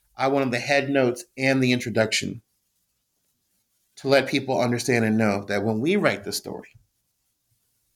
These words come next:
the contours are different. When we, when we write the story, the packaging isn't quite the same. And when we write the story, you will know where we come from. You know, that's a, that's, that's one of my favorite proverbs in West Africa.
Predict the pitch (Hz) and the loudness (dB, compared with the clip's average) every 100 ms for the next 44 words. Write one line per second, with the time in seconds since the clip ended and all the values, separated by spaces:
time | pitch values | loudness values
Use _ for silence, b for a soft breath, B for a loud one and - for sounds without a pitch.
0 | _ _ _ _ _ 117 - 165 156 147 | _ _ _ _ _ -10 -4 0 0 0
1 | 131 104 101 101 95 95 - B B - | -4 -4 -2 -2 -2 -8 -10 B B -4
2 | 131 117 151 208 208 202 139 131 190 185 | -2 0 2 2 0 -2 -6 0 2 2
3 | 139 123 107 - 107 76 - - _ _ | 0 -2 -6 -4 -2 -2 -4 -10 _ _
4 | _ _ _ _ _ _ _ _ _ 117 | _ _ _ _ _ _ _ _ _ -16
5 | - 160 160 131 123 117 113 120 110 117 | -2 0 0 0 -2 -2 -2 -4 -4 -4
6 | 113 110 - 113 104 101 _ _ _ b | -4 -6 -6 -4 -6 -8 _ _ _ b
7 | b b - 123 120 151 190 160 143 131 | b b -6 -2 0 0 0 2 2 0
8 | 123 123 117 120 120 123 113 117 131 135 | -8 0 2 2 4 4 2 2 2 2
9 | 113 110 104 104 - 131 127 85 90 - | 2 0 -2 -4 -6 -8 -8 -10 -10 -12
10 | _ _ _ _ _ _ _ _ _ _ | _ _ _ _ _ _ _ _ _ _
11 | _ 110 104 120 131 139 139 143 - 139 | _ -8 0 2 2 2 2 0 0 -2
12 | 139 143 131 120 117 - 127 127 123 110 | 0 0 2 0 -2 -6 0 2 2 -2
13 | - 113 110 98 117 104 104 104 104 113 | -2 -2 0 -2 -2 -2 -2 -4 -4 -6
14 | - | -14